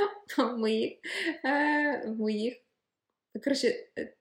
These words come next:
моєї бабці знайома. Ну, якось странно звучить. Ну, коротше,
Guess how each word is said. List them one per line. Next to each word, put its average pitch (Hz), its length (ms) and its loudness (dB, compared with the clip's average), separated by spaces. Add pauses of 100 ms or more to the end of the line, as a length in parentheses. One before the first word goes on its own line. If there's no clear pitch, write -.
(440)
моєї 220 440 2
бабці 254 500 4
знайома. 208 720 6
Ну, 240 60 8
якось 240 260 6
странно 226 540 4
звучить. 208 440 4
Ну, 330 80 4
коротше, 214 600 4